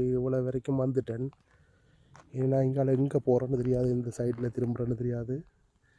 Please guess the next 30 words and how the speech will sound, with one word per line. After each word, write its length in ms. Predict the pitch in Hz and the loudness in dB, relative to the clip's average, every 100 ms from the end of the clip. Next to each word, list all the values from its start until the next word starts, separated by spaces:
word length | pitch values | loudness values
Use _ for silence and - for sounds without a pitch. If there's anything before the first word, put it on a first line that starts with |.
| _ _ _ - | _ _ _ -14
இதால 160 | 131 | -10
சைக்கிள் 440 | 135 139 135 - 135 | -10 -10 -12 -10 -8
போலாம்னு 460 | 131 127 127 123 127 | -4 -2 -2 -4 -6
காட்டியிருக்கு. 680 | 127 123 127 123 - 127 175 _ _ _ _ 127 | -8 -8 -8 -10 -10 -12 -14 _ _ _ _ -6
இதாலேயும் 400 | 127 123 131 127 | -4 -2 -2 -2
கொண்டு 180 | 120 | -4
போகுது 380 | 113 120 120 117 | -6 -6 -6 -6
ஒரு 400 | 120 117 120 117 | -8 -8 -8 -8
சின்ன 340 | - 120 123 123 | -6 -4 -4 -6
ஒரு 280 | 117 113 - _ - - - _ - | -8 -10 -12 _ -20 -20 -20 _ -16
ஒத்தடி 280 | 117 123 120 | -8 -2 -2
பாதை 340 | - 113 117 | -2 -4 -2
உண்டு. 320 | 117 117 147 - _ _ _ _ _ _ _ 131 | -2 -2 -4 -8 _ _ _ _ _ _ _ -6
அதோட 160 | 135 | 0
இதுல 340 | 135 135 131 127 | 0 0 -2 -4
பார்த்தா 180 | 147 139 | -6 -6
குதிரை 280 | 151 151 143 | -4 -2 -2
வளர்க்குறாங்க 640 | 120 113 117 113 113 113 | -4 -6 -10 -8 -8 -8
இந்த 180 | 113 113 | -8 -8
இதுக்குள்ள. 260 | - 113 - - - - | -10 -12 -14 -20 -14 -6
இது 140 | 139 | -4
வந்து 180 | 139 147 - | -4 -6 -6
குதிரை 260 | 151 151 151 | -4 0 0
பண்ணை 240 | 131 135 139 | -2 -4 -2
நினைக்கிறேன், 380 | 127 - 120 - _ _ - - - - | -4 -8 -12 -14 _ _ -20 -20 -20 -12
இல்ல 140 | 139 123 | -8 -6
குதிரை 240 | 143 143 | -4 -2
வளர்க்குற 300 | 135 139 139 | 0 0 -2
இடம் 220 | 131 127 117 | -4 -4 -4
நினைக்கிறேன். 460 | 123 113 - 117 | -6 -6 -10 -14